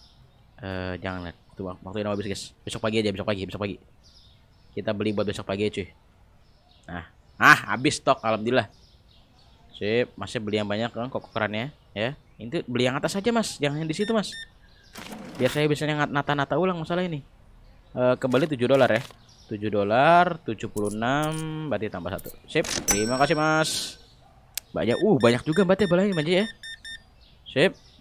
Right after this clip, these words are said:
pakai kartu kredit aja. Lima puluh empat koma tiga enam, Mbak. Terima kasih.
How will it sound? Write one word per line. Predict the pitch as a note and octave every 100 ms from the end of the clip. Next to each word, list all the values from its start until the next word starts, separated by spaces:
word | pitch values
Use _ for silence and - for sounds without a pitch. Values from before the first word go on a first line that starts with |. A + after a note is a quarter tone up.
| -
pakai | - A2
kartu | A#2 A#2
kredit | A#2+ A#2 A#2+
aja. | A2 C#3+ A#3 - - - -
Lima | G#2 G#2+
puluh | G#2+ G#2
empat | G#2 C#3+ E3+ F3 -
koma | G#2 G#2
tiga | A#2 A2+
enam, | E3+ F#3 D3
Mbak. | D3+ - - - _
Terima | G2+ A#2 D3 E3+
kasih. | E3+ E3+ D#3